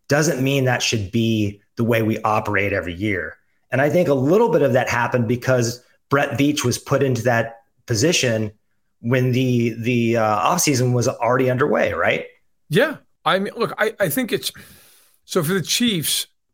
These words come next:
Speaker 2: you don't wanna get locked into a situation where all of a sudden you're old and expensive. That's the worst way you could possibly be in, in terms of the cap, right? I mean, you, there, there are certain guys who are exceptions to the rule.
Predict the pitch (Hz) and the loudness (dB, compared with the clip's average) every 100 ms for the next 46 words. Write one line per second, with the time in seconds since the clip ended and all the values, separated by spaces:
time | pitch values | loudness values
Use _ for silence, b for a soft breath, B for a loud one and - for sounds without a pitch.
0 | _ 285 160 214 226 262 262 240 190 202 | _ -2 0 2 4 2 2 2 2 0
1 | 143 143 151 - 156 - 143 - 139 139 | 0 0 0 0 -4 -4 -4 -6 -8 -2
2 | 139 127 135 143 143 151 156 139 - 139 | -2 -2 -4 -2 2 2 2 0 0 0
3 | 135 127 120 120 113 107 - 104 82 - | -2 -4 -2 -2 -2 -6 -8 -6 -6 -8
4 | - - _ - 160 156 - 156 135 120 | -12 -20 _ -4 -2 -2 0 0 2 0
5 | - 123 110 104 110 110 101 110 101 - | -4 -2 -2 -4 -8 -16 -6 -2 -2 -4
6 | - 92 92 101 85 76 67 73 _ - | -8 -12 -10 -8 -8 -10 -14 -20 _ -10
7 | 120 123 104 90 87 - 90 - - - | -6 -2 -2 -4 -8 -10 -12 -12 -12 -6
8 | 123 123 151 156 160 170 202 202 b b | -2 0 2 2 4 4 2 -2 b b
9 | b b b 160 233 302 339 - 269 233 | b b b 2 4 4 4 2 2 2
10 | 220 208 202 175 175 170 151 143 - 127 | 4 4 4 2 2 4 4 2 0 0
11 | - 127 - 101 80 69 | -4 -8 -8 -10 -12 -16